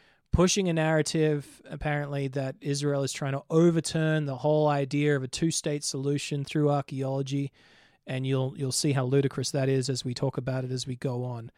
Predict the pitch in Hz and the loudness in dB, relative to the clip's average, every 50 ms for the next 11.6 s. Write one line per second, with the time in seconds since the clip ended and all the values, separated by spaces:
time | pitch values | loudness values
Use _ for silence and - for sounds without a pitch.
0 | _ - - - - - _ _ - 131 185 285 - - - 202 226 254 247 190 | _ -20 -20 -20 -20 -20 _ _ 2 6 8 8 8 8 6 6 6 6 6 4
1 | 160 143 131 143 143 156 175 175 147 131 147 170 185 160 - - - 135 131 - | 4 2 4 4 6 6 6 4 4 4 6 8 8 6 4 -2 -4 -4 -4 -4
2 | - - - 160 - - - 139 151 139 143 - _ - - - 165 190 - - | -4 -2 -2 -2 -4 -6 -4 -2 -2 -2 -2 -4 _ -6 2 4 4 4 4 2
3 | 175 143 143 143 139 139 - _ _ _ _ _ _ _ _ _ _ 240 147 127 | 2 2 2 2 2 0 -2 _ _ _ _ _ _ _ _ _ _ -12 -2 4
4 | 139 156 165 165 160 - - - - 143 135 175 170 156 143 - - - - 156 | 6 6 6 6 4 2 -2 -8 -8 0 2 4 4 4 2 0 -4 -2 0 2
5 | 151 165 180 196 185 - - 156 139 135 131 135 135 151 160 156 147 143 135 - | 4 4 4 2 0 -2 -4 -6 -4 -4 -4 -4 -4 -4 -2 -4 -4 -4 -6 -8
6 | 127 - - - 165 180 190 160 160 143 139 135 131 127 139 139 131 - - - | -10 -6 0 4 4 6 6 6 4 4 4 2 2 0 -2 -4 -4 -4 -8 -8
7 | 131 - - - 156 160 165 139 127 123 - 214 254 - 165 185 220 185 - 131 | -8 -8 -8 -6 -6 -6 -6 -6 -6 -4 -2 -2 0 0 0 0 0 0 -2 -6
8 | 120 - - 190 214 147 139 - - - - - _ _ _ _ _ _ _ _ | -6 -2 -2 -2 0 -2 -2 -4 -6 -6 -8 -14 _ _ _ _ _ _ _ _
9 | _ _ - 151 151 151 151 151 147 - - - - - 147 135 143 170 - 135 | _ _ 0 2 2 2 2 0 -2 -2 -4 -6 -6 -6 -4 -4 -4 -4 -4 -4
10 | 135 156 226 - - - 381 349 240 156 139 135 135 123 - - - - 160 156 | -2 -2 -2 -2 0 2 2 4 4 4 2 0 -2 -4 -6 -6 -6 -4 -4 -2
11 | 143 - - - 185 220 302 320 247 139 127 | -2 -2 0 0 2 2 2 2 2 0 -2